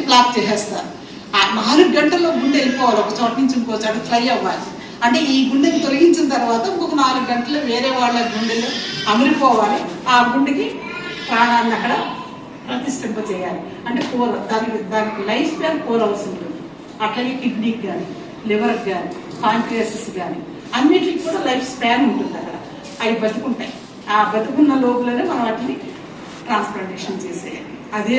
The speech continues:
మనం అంత విలువైన అవయవాలని, ప్రాణదానం చేసే అంత అవయవాలని మనం మట్టిలో కలిపేస్తే ఏమవుతుంది? ఎవరికి ఉపయోగపడుతుంది?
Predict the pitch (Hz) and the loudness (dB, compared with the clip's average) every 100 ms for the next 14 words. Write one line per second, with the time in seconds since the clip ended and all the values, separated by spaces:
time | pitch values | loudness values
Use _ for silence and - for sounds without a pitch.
0 | 254 233 214 214 240 254 226 247 185 220 | 2 2 2 0 0 0 0 0 0 0
1 | 214 202 185 180 190 285 - - - - | 0 -2 -4 -4 -6 -8 -8 -12 -16 -16
2 | - - 202 196 220 254 254 254 240 233 | -16 -10 -2 0 0 2 0 0 -2 -2
3 | 233 208 185 190 202 190 185 196 262 240 | -4 -4 -4 -2 -2 -2 -2 -2 -2 0
4 | 214 202 202 247 247 233 226 247 - 294 | -2 -2 -2 -4 -2 -4 -2 -4 -4 -8
5 | - - - - - - - - - - | -10 -14 -14 -14 -14 -14 -14 -16 -16 -16
6 | - - 214 269 294 - - - - - | -16 -12 -4 -2 0 -2 -6 -12 -14 -14
7 | - - - - - 220 277 294 269 247 | -12 -12 -14 -12 -6 -4 -2 -4 -2 -4
8 | 185 - - | -6 -10 -12